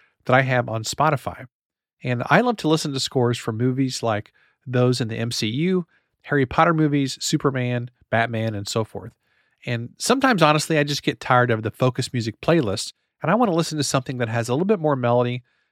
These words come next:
and, and that also kinda makes me feel a little bit heroic. I mean, you can't help but feel like a hero whenever you listen to Superman, right?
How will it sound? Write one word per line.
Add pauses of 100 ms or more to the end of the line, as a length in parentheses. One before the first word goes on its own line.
(160)
and,
and
that
also
kinda
makes
me
feel
a
little
bit
heroic.
I
mean, (420)
you
can't
help
but
feel
like
a
hero
whenever
you
listen
to
Superman,
right?